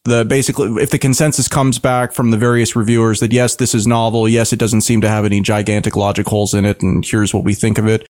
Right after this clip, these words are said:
what, what type of feedback would I as an author get from these people?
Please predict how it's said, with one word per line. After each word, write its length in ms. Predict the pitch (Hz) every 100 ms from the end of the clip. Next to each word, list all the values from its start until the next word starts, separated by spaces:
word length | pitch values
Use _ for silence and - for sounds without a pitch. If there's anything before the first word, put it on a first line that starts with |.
| _ -
what, 200 | 135 151
what 180 | 160 175
type 240 | 190 196
of 140 | 135
feedback 440 | - 143 127 107 113
would 120 | 113
I 160 | 113 113
as 160 | 104
an 80 | 95
author 360 | 69 117 110 95
get 240 | 104 101
from 200 | - 92
these 140 | -
people? 360 | - - -